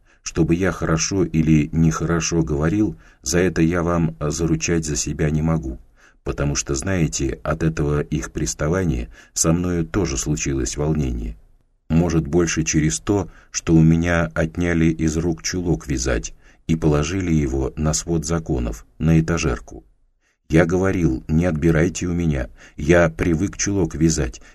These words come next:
и на все могу отвечать при вязании». Но прокурор или то не прокурор и полковник сказали, что это невозможно, ибо я должен сосредоточиться, так как от этого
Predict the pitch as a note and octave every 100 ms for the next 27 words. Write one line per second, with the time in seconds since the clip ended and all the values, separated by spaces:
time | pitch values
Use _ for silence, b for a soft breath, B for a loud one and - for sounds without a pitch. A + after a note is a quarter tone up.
0 | _ F2 D#2+ D#2+ E2 E2 - F#2+ F2 D#2+
1 | F2 - D#2+ D#2+ D#2+ - E2 - D#2+ F#2
2 | E2 D#2+ B1+ A#1+ - - _ _ _ _
3 | - C#2+ C2 - - - C2+ C#2 F#2+ -
4 | - D#2 C#2 C2 - b _ _ - D#2
5 | C#2 C2 C2 D2+ C#2 - C2 F2 - b
6 | b b _ D#2+ D#2+ B1 - F#2+ E2+ E2
7 | D#2+ - - - E2+ E2 B1+ A#1 - -
8 | _ - C#2+ C#2+ D#2+ D#2 D#2+ F2 F2+ F2
9 | A#1 A#1 A#1+ - _ _ E2 - C2+ D2
10 | F#2 B B - E2 D#2 D2 C#2+ - -
11 | D#2+ - C2+ G2+ G2+ - - - - b
12 | b - - - - - - D#2+ G2+ G#2+
13 | D2+ C2